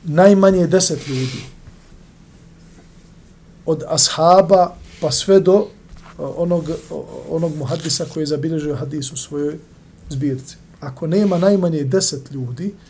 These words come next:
u svakoj generaciji, u svakom lancu, taj hadis se ne zove mutevatirom.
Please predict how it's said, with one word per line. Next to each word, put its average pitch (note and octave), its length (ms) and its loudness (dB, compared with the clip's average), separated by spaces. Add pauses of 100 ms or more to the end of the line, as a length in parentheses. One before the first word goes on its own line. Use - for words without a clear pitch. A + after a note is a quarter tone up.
(400)
u - 60 -8
svakoj F3+ 440 0
generaciji, C#3 640 0
u - 20 -6
svakom E3 380 -4
lancu, C#3+ 440 -4 (3000)
taj E3 200 2
hadis D#3+ 300 -2
se D3+ 80 -6
ne C#3 80 -2
zove D#3 260 -2
mutevatirom. C3 720 -6